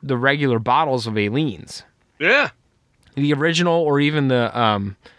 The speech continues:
Speaker 1: Super Aleene's. The
Speaker 2: Yeah,
Speaker 1: quick,
Speaker 2: the big
Speaker 1: the,
Speaker 2: giant
Speaker 1: the,
Speaker 2: bottles, too.
Speaker 1: all of the cap sizes, of, they all have the same thread.
Speaker 2: Yep.
Speaker 1: So save the upside down caps because you can just put 'em on any new bottle you get.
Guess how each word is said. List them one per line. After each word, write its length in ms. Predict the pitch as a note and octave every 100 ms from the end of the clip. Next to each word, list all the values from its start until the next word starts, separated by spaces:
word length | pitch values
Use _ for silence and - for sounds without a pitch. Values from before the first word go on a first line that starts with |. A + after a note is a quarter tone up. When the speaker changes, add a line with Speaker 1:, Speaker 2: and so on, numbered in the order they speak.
| _ -
Speaker 1:
Super 340 | - A3 D#3+
Aleene's. 600 | B2 G#2 G2+ G2+ G#2 - - - _ _ -
The 100 | B2
Speaker 2:
Yeah, 60 |
Speaker 1:
quick, 180 | F3+ F#3
Speaker 2:
the 80 | D3
big 220 | C3 D#3
Speaker 1:
the, 40 | C#3
Speaker 2:
giant 340 | E3+ G#3 A#3+
Speaker 1:
the, 60 | C#3+
Speaker 2:
bottles, 360 | C3 B2 A#2
too. 280 | - G#3 D3 - _ -
Speaker 1:
all 260 | E3+ A3 A3+
of 60 |
the 60 | G3+
cap 400 | - G#3 G3+ -
sizes, 560 | - D#3 C3+ B2 A#2 A#2
of, 200 | A2+ G#2+ _ _
they 140 | - C#3+
all 200 | D#3 F#3+
have 240 | D3+ F3+
the 80 | C#3+
same 280 | - D#3+ C#3
thread. 520 | - C#3+ C#3 E2 B2 _ _ _ _ _ _ -
Speaker 2:
Yep. 160 | D#3 - _ _ _ _ -
Speaker 1:
So 280 | - D3+
save 480 | C#3 - E3+ F3 F#3+
the 100 | D#3+
upside 280 | E3 E3+ D3
down 200 | C#3 B2+
caps 520 | - - F3+ B2 -
because 420 | - - B2+ C3+ B2
you 60 | C#3+
can 120 | C#3+
just 200 | C#3 -
put 120 | D#3+
'em 80 | C#3+
on 140 | C#3
any 320 | D#3 D3 C#3+ -
new 240 | C#3+ D#3
bottle 320 | C#3+ D3 F3+
you 80 | A2
get. 240 | G#2 E2+